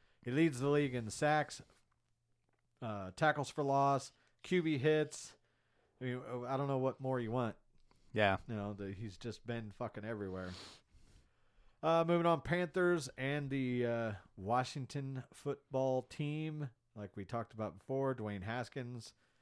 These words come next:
Speaker 1: benched and now cut. But, uh, yeah, Panthers win that one twenty to thirteen. Alex Smith still not ready to come back with that calf injury.
Speaker 2: I'm gonna assume he is now. <laughs> That's probably why they
Speaker 1: I
Speaker 2: cut
Speaker 1: would,
Speaker 2: Haskins,
Speaker 1: yeah,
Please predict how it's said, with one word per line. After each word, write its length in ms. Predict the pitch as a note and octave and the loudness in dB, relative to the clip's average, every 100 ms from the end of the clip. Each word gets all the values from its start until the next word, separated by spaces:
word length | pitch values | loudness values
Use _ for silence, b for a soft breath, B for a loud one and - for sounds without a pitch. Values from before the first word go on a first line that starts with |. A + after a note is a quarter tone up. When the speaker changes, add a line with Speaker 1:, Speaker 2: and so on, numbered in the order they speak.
| _ _ _ | _ _ _
Speaker 1:
benched 460 | C3+ D#3 D#3 - - - | 0 0 0 -6 -10 -10
and 180 | G2 | -8
now 240 | F#2+ F#2+ E2 | -6 -6 -6
cut. 400 | - E3 E3+ - - _ _ _ _ | 0 2 2 -6 -20 _ _ _ _
But, 200 | G2+ G2 | -10 -8
uh, 260 | G2 F#2+ F2 F2+ _ _ - | -8 -10 -12 -18 _ _ -12
yeah, 200 | G2+ F2 | -10 -8
Panthers 440 | B2+ B2+ B2+ A2 | -6 -6 -6 -6
win 140 | B2 A#2 | -6 -6
that 140 | G#2+ | -8
one 80 | A2 | -10
twenty 280 | - B2 A2 | -8 -8 -8
to 100 | G2 | -8
thirteen. 680 | - A2+ - A#2 A2 G#2+ G2+ _ _ _ | -6 -6 -6 -8 -8 -8 -12 _ _ _
Alex 300 | B2 B2 G#2+ - | -2 -2 -2 -6
Smith 280 | B2+ A#2+ | -6 -6
still 380 | - - C3+ C3 | -6 -2 2 2
not 240 | B2 A#2 G#2 | 0 -4 -2
ready 160 | A#2 | -4
to 60 | G#2 | -4
come 160 | - A2 | -6 -4
back 220 | A2 G#2 | -4 -4
with 80 | G2 | -8
that 160 | E2+ | -8
calf 320 | - B2 A2+ | -6 -4 -4
injury. 480 | B2 A2 A#2 A#2 A2+ - - _ | -6 -6 -4 -4 -6 -10 -20 _
Speaker 2:
I'm 100 | B2 | 4
gonna 120 | B2+ A#2 | 6 6
assume 240 | - A#2 | 6 2
he 160 | G2+ G#2+ | 4 4
is 160 | G#2 | 4
now. 340 | G2+ G#2 G#2+ A2 - - | 6 8 10 8 2 -8
<laughs> 200 | - - | -2 2
That's 120 | E3 | 2
probably 280 | - D3+ C3 | 8 10 12
why 160 | B2 | 10
they 60 | A2+ | 8
Speaker 1:
I 40 | |
Speaker 2:
cut 220 | A2+ C3+ A#2+ | 8 8 10
Speaker 1:
would, 80 | |
Speaker 2:
Haskins, 320 | A2 A2 B2 C#3 | 10 8 6 6
Speaker 1:
yeah, 220 | C3 | 6